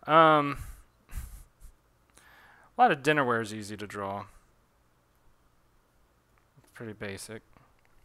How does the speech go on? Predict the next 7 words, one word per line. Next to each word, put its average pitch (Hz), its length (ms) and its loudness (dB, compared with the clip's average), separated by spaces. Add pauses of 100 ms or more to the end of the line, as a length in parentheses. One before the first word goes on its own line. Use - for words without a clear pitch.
(1040)
But 107 100 -14
guitars 262 420 -6
are 107 100 -8
a 104 80 -8
little 104 220 -8
bit - 280 -16
complicated. - 840 -20